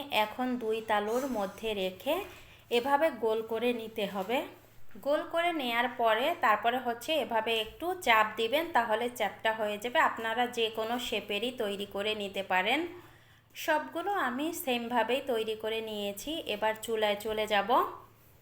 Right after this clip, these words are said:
চুলায় চলে আসলাম, এক কাপ দিয়ে দিলাম চিনি। এবার এক কাপ চিনিতে দিয়ে দিব দেড় কাপ জল। আমি প্রথমে এক কাপ দিয়েছি, এবার হাফ কাপ দিয়ে দিলাম। এখন সুন্দর একটা ফ্লেভারের জন্য দিয়ে দিব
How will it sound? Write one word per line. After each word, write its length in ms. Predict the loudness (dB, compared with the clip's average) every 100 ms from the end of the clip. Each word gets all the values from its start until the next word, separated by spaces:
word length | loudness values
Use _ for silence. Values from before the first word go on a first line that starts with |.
| _ _ _ _ _ _ _
চুলায় 320 | -4 2 2 4
চলে 240 | 4 8
আসলাম, 460 | 8 6 2 2 2 0 0
এক 160 | 0 0 2
কাপ 160 | 0 0
দিয়ে 200 | 0 0
দিলাম 320 | 2 2 4 4 -2
চিনি। 420 | -2 -2 0 0 -2 -4 -16 -20 _ _ _ _ _ _ _ _ _ _ _
এবার 260 | -4 0 0 4
এক 160 | 4 6
কাপ 160 | 6 6 4
চিনিতে 400 | 0 2 4 4
দিয়ে 200 | 6 6 6
দিব 240 | 2 4 6 6
দেড় 240 | 6 4 4
কাপ 200 | 6 6 4
জল। 380 | 0 6 8 8 8 0 -12 -20 _ _ _ _
আমি 220 | -4 -2 -2
প্রথমে 360 | 0 0 0 -2 0
এক 80 | -2 2
কাপ 160 | 2 2
দিয়েছি, 380 | 2 4 4 2 4
এবার 160 | 6 6
হাফ 240 | 4 2 2
কাপ 160 | 0 0
দিয়ে 220 | -4 -2 -2
দিলাম। 380 | -2 4 6 6 -2 -10 -2
এখন 240 | 0 0 -2
সুন্দর 380 | -2 -2 0 0
একটা 220 | 0 0
ফ্লেভারের 560 | 0 0 4 4 4 2
জন্য 200 | 0 -2 -2
দিয়ে 220 | -2 -2
দিব 180 | -4